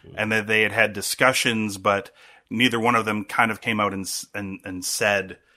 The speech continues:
Speaker 2: uh, what they wanted to say. Like, they had their suspicions, and he believed that he suspected him of being like the other guy and vice versa.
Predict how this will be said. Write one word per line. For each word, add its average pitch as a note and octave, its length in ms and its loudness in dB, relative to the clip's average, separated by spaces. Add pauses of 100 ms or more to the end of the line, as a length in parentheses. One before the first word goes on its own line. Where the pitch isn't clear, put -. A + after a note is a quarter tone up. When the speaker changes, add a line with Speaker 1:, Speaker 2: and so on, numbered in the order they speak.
(320)
Speaker 2:
uh, F#2+ 460 -2
what A2 180 -10
they A2 100 -4
wanted G2+ 380 -2
to F#2+ 80 -10
say. G2 300 -4
Like, F#2+ 200 -6
they G2 100 -4
had G2 180 -4
their F#2+ 100 -6
suspicions, G2+ 800 -6
and F#2+ 140 -8
he G2+ 120 -10
believed G2 440 -8
that F#2 240 -6 (220)
he A2 160 -6
suspected G2 500 -6
him A#2 380 -2
of F#2 220 -12
being G2+ 280 -8
like G2 260 -4
the G2 100 -10
other G#2+ 180 -6
guy G#2+ 320 -2
and G2+ 200 -8
vice F2+ 200 -14
versa. F2 320 -18